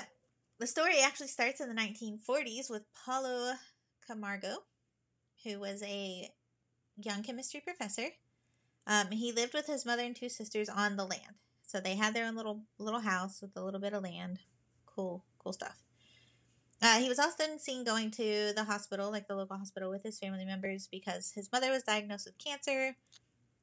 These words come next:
his middle sister had epilepsy, and his younger sister had been diagnosed with schizophrenia.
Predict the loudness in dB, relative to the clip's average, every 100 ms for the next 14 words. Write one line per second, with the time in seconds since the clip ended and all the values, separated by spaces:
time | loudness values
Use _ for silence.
0 | -4 0 4 4 4 2 2 4 4 4
1 | 4 4 4 2 0 0 0 0 0 0
2 | -2 -4 -2 -2 -2 -4 -2 -4 -4 -8
3 | -6 -6 -6 -8 2 6 6 6 -2 -8